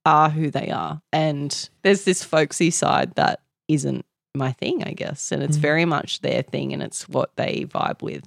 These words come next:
Speaker 1: Like, and 'cause we've been watching The Coronation, we're talking about democracy. And Bare Naked Ladies is a full-blown democracy. They're all songwriters in the Bare Naked Ladies, you know. They're all lead vocalists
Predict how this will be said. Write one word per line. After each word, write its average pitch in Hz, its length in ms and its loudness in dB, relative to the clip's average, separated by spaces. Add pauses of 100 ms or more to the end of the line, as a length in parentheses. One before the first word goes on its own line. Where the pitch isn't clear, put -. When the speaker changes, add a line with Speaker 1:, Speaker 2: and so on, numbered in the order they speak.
Speaker 1:
Like, - 240 -4
and 139 220 -6 (560)
'cause - 180 2
we've 277 140 4
been 139 160 2
watching 127 320 -2
The - 80 -4
Coronation, - 640 -2
we're 170 80 2
talking 214 260 4
about - 240 2
democracy. 139 920 -2 (240)
And 214 280 4 (240)
Bare 302 140 6
Naked 339 300 4
Ladies 156 320 4
is 135 160 -6
a 127 80 -4
full-blown - 540 -4
democracy. - 720 -10 (140)
They're 202 240 6
all 185 240 8
songwriters - 840 -4
in - 80 -6
the - 80 -8
Bare - 180 -8
Naked - 280 -8
Ladies, - 560 -8
you 165 80 0
know. 156 260 -4 (220)
They're 170 180 4
all 170 540 6 (520)
lead 127 280 0
vocalists - 840 -6